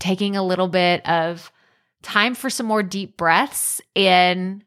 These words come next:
some writing, 'cause it's gonna be awesome. But that's all I have for you today. So I hope that you find time to take a few more deep breaths today and throughout the rest of your week.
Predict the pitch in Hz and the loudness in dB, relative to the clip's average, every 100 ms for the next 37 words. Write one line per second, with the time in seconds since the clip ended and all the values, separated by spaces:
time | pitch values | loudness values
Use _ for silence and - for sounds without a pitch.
0 | _ - 208 180 170 202 143 170 - - | _ -12 -8 -4 -4 -4 -8 -12 -14 -10
1 | - 180 175 170 180 _ _ - 139 - | -8 -8 -8 -8 -10 _ _ -14 -12 -12
2 | - 147 180 _ _ 185 202 247 254 254 | -12 -16 -18 _ _ -6 -2 2 4 4
3 | 277 240 220 233 220 214 214 196 196 214 | 2 0 -2 -4 -6 -6 -4 -2 -2 -2
4 | 202 220 226 208 220 214 196 196 185 180 | -4 -4 -4 -6 -4 0 -2 -2 -6 -4
5 | 180 180 214 185 190 190 185 185 170 180 | -4 -8 -8 -6 -8 -6 -2 -2 -2 -4
6 | 165 - 180 - - - - 185 156 269 | -6 0 2 2 -2 -4 -4 -10 -4 2
7 | 277 277 277 262 - 208 208 202 202 190 | 4 4 4 2 0 -2 2 2 2 0
8 | 170 180 - 175 165 170 185 190 180 - | -2 -2 -4 -8 -6 -6 -2 -2 -2 -6